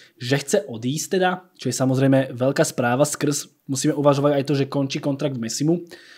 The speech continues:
tiež sa hovorí o jeho odchode. Nechcem, aby si si teraz nejako vyberali, či Messi alebo Mbappé, ale, eh, Robin, môžeš teraz ty začať. Eh, čo vravíš ty na to, že vlastne objavili sa správy o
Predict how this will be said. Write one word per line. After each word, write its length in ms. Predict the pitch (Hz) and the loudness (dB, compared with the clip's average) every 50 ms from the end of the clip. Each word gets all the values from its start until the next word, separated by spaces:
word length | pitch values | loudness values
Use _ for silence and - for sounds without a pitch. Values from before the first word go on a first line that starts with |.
| - _ _ | -20 _ _
tiež 240 | - - 127 123 - | -6 -2 -2 0 2
sa 160 | - 139 127 | 2 4 4
hovorí 240 | 135 135 135 135 139 | 4 4 4 6 6
o 80 | 139 | 6
jeho 160 | 139 139 139 | 6 6 4
odchode. 400 | 147 147 - - 180 170 180 190 190 - - _ _ _ _ _ _ _ _ _ _ _ _ _ _ _ - - - | 2 0 0 0 2 2 2 2 0 -4 -16 _ _ _ _ _ _ _ _ _ _ _ _ _ _ _ -14 -6 -4
Nechcem, 240 | 135 131 - - 151 | -2 0 2 2 0
aby 80 | 139 135 | 0 0
si 80 | - | -4
si 80 | 143 - | -8 -4
teraz 240 | - 147 139 135 139 | -2 0 0 2 0
nejako 160 | 135 - 135 | 0 -2 -4
vyberali, 400 | 113 117 117 135 143 135 127 117 | -2 0 2 2 4 2 2 0
či 160 | - - 117 | -2 -4 -4
Messi 240 | 113 113 - - 143 | -4 -4 -4 -4 -4
alebo 320 | 131 120 120 120 123 120 - - - - - - - _ - - | -2 -2 0 0 -2 -2 -4 -8 -20 -20 -20 -20 -20 _ -8 -6
Mbappé, 400 | 117 110 120 123 127 - 151 139 | -4 -2 0 0 2 4 6 6
ale, 320 | 131 123 127 131 131 131 - - - - - - _ _ _ _ - | 6 6 4 2 2 0 -4 -16 -20 -20 -20 -20 _ _ _ _ -6
eh, 360 | 147 139 131 131 131 135 131 131 131 131 - - | -2 0 2 4 4 2 2 0 -2 -4 0 4
Robin, 240 | 135 143 143 156 | 4 6 8 8
môžeš 240 | 147 143 135 143 139 | 6 6 4 4 2
teraz 240 | - 147 143 131 131 | 2 2 2 2 2
ty 80 | - 131 | 0 0
začať. 400 | 123 127 123 - 143 139 - - | 0 0 0 0 -2 -2 -2 -8
Eh, 240 | - - 120 120 117 - | -10 -8 -8 -8 -8 -2
čo 160 | - - 139 | 2 2 4
vravíš 320 | 208 254 254 170 127 - - | 4 4 4 4 2 0 0
ty 80 | 143 | -2
na 80 | 127 120 | -2 -2
to, 160 | 117 - 123 | -2 -2 0
že 80 | 113 123 | 0 2
vlastne 320 | 113 117 113 - - 135 | 0 0 -2 -4 -4 -4
objavili 320 | 135 123 127 127 123 127 | -2 0 0 2 2 0
sa 160 | 123 117 123 117 | -2 -2 -4 -8
správy 560 | - - 123 123 117 117 117 120 117 120 - | -6 -6 -4 -4 -2 -2 -2 -2 -2 -4 -4
o 320 | 117 113 110 107 - _ | -6 -6 -8 -8 -10 _